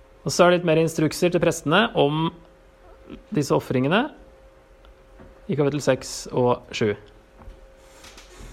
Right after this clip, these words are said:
Med telthelligdommen. Det er nyttig å få lite innblikk i hvordan det så ut.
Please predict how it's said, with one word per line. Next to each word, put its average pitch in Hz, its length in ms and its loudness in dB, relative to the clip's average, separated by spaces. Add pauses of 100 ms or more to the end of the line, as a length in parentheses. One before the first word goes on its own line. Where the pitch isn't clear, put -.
(1040)
Med 135 100 -6
telthelligdommen. 113 600 -2 (960)
Det 135 80 4
er 143 160 0 (480)
nyttig 131 240 -4
å 117 80 -6
få 131 80 2
lite 127 360 -2
innblikk 120 360 -2
i 131 80 -2
hvordan 117 360 2
det 120 120 0
så 113 200 2
ut. - 200 -8